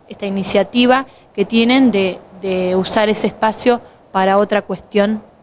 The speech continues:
para la ciudad. Pero lo que sí estamos pidiendo es que obviamente este proyecto de los chicos de la Coquera, del reciclado en seco,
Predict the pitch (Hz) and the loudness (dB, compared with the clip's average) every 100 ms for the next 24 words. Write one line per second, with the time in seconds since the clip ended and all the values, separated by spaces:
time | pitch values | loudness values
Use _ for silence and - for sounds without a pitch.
0 | _ _ - 180 185 170 - 180 170 - | _ _ -16 -12 -10 -8 -2 0 -2 -10
1 | - - - - 226 214 220 214 - 254 | -20 -20 -20 -2 0 2 2 0 2 2
2 | 247 240 233 - 269 254 262 269 - 190 | 2 0 0 2 2 2 2 0 -2 0
3 | 190 208 208 214 208 202 180 190 202 190 | 2 0 0 -2 0 -2 -2 -8 -4 -2
4 | - 190 - 202 - - - - 190 180 | -2 -2 -2 -2 -2 -20 -20 -8 -2 -2
5 | - 233 208 190 196 196 190 214 208 214 | 0 -2 0 0 0 0 -2 -2 0 -2
6 | - - - 190 180 185 - 220 220 214 | -4 -20 -16 -14 -8 -8 -4 2 2 2
7 | 208 220 - 226 | 0 -2 -2 -4